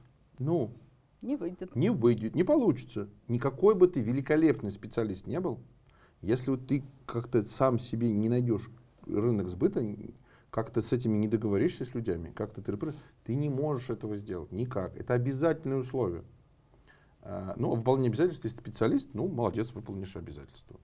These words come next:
Speaker 2: Мгм.
Speaker 1: Да? И там, а, есть ещё одна задача со звёздочкой. Имеется в виду, что не все, не всё всегда проходит гладко.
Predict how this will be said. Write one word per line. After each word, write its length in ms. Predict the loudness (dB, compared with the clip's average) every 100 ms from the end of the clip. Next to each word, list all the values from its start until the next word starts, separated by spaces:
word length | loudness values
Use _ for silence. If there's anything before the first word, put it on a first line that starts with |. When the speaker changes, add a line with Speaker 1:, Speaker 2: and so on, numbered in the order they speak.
| -12
Speaker 2:
Мгм. 480 | -8 -8 -8 -12 -14 -20 _ -6
Speaker 1:
Да? 200 | -4 -4 -6 -20 -6
И 100 | -2
там, 280 | 0 0 0
а, 480 | 0 2 2 2 0
есть 280 | -2 -2 -4
ещё 240 | -6 0 0
одна 360 | 2 -2 -2 0
задача 340 | 2 2 2
со 140 | 0
звёздочкой. 560 | 0 0 0 -2 -4 -4 -10 -20 -10
Имеется 380 | -2 -2 -2 -4
в 20 |
виду, 80 | -6
что 160 | -4 -2
не 240 | 0 0
все, 460 | -2 -6 -4 -4 -6 -14 -20 -6
не 220 | 0 0
всё 380 | -2 0 6 6
всегда 540 | 4 -4 -4 0 0
проходит 480 | 2 -2 -2 -2 -2
гладко. 440 | 0 0 0 -12